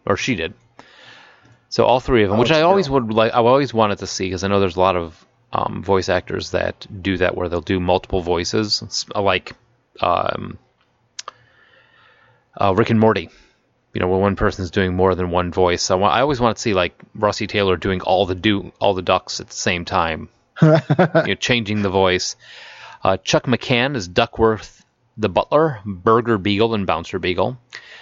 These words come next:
Speaker 1: Terry McGovern as Launchpad McQuack, uh, who, I don't know why I had this stuck in my head, but I always thought that,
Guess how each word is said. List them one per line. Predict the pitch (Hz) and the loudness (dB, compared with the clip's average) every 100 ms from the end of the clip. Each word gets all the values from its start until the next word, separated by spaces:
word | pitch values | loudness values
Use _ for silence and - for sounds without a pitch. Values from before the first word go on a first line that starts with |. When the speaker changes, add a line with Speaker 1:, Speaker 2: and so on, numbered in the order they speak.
| - _ _ _ | -20 _ _ _
Speaker 1:
Terry | - 143 160 160 | -2 2 2 4
McGovern | 135 101 92 127 123 87 90 | 2 0 2 0 0 -4 -4
as | 117 104 | -4 -2
Launchpad | 95 101 117 - - 113 98 | 0 2 2 -2 -2 0 -2
McQuack, | 92 - - 107 - - - _ _ _ _ _ _ - | -6 -6 -2 -2 -2 -18 -20 _ _ _ _ _ _ -2
uh, | 90 85 82 - - _ _ - | 2 2 2 -4 -18 _ _ -2
who, | 113 107 104 107 - _ _ _ - | 2 4 4 2 0 _ _ _ 0
I | 107 | 2
don't | 127 | 2
know | 156 156 127 123 - _ | 2 4 4 2 -2 _
why | 123 98 101 92 | -4 2 2 2
I | 101 98 | 0 -2
had | - 107 | -2 -2
this | 101 - | -2 -4
stuck | - 107 | -2 -2
in | 101 | -2
my | 92 | -4
head, | 90 110 87 | 0 0 0
but | 78 - | -2 -2
I | 95 | 0
always | 87 101 104 - | 2 2 2 -2
thought | - 98 92 | 2 2 0
that, | - 87 85 - | -2 -2 -2 -10